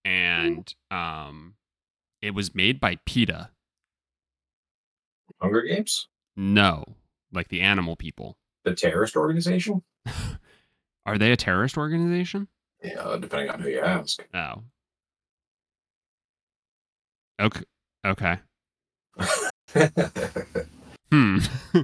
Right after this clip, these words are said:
Speaker 1: Well, <laughs> they made a video game. Um,
Speaker 2: Did they
Speaker 1: and
Speaker 2: test it on animals?
Speaker 1: Uh, no. The game is, you play as
Speaker 2: <clears throat>
Speaker 1: bunnies who are, like, strapped,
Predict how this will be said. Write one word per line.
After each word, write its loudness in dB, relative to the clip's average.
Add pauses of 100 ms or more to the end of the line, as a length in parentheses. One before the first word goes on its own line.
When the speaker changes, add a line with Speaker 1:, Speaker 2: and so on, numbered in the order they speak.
(420)
Speaker 1:
Well, 6 (360)
<laughs> -8
they 2
made 4
a 4
video 4
game. -4 (760)
Um, -2 (720)
Speaker 2:
Did -2
they 6
Speaker 1:
and 6
Speaker 2:
test 4
it 2
on -2
animals? 0 (260)
Speaker 1:
Uh, 6 (160)
no. 2 (120)
The -2
game 0
is, -4
you -6
play 0
as 2 (140)
Speaker 2:
<clears throat> -20
Speaker 1:
bunnies -2 (340)
who -4
are, 0
like, -6
strapped, -6